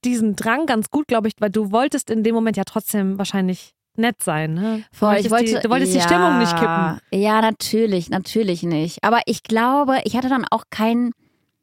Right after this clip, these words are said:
Speaker 2: so, ich war jetzt nicht böse ihr gegenüber oder
Speaker 1: Nee.
Speaker 2: sauer oder sowas,
Speaker 1: Nee, nee,
Speaker 2: sondern
Speaker 1: war ja nett gemeint, ne?
Speaker 2: genau,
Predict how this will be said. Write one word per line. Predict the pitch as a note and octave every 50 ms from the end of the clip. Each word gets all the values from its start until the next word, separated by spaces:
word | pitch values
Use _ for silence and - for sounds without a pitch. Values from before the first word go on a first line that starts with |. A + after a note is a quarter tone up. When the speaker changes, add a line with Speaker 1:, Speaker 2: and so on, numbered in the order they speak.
| _ - -
Speaker 2:
so, | - F3+ G3+ G3+ - -
ich | - - - - _ _
war | - E3+ E3+ F#3
jetzt | G3 - -
nicht | G3 F#3+ E3+ - - _ _ -
böse | F3 D#3 - F#3 F3+ G3+ A#3 A3 B3 B3+ B3+ C4 -
ihr | - A3 A#3+ A#3+
gegenüber | A#3 A#3+ A#3+ B3+ A3+ -
oder | - - -
Speaker 1:
Nee. | G3 F3+ F3
Speaker 2:
sauer | E3 E3+ A3+ C4+ C4+ C#4
oder | C4+ B3+ B3
sowas, | C4 C#4 C4+ - -
Speaker 1:
Nee, | - D#3+ F#3 F3
nee, |
Speaker 2:
sondern | C#3+ - G#3 G#3+ B3 C4 - G#3
Speaker 1:
war | A3+
ja | A3
nett | G3+ G3 F#3+ - -
gemeint, | - C#3 C3+ B2+ C3 -
ne? | -
Speaker 2:
genau, | F3+ A#3+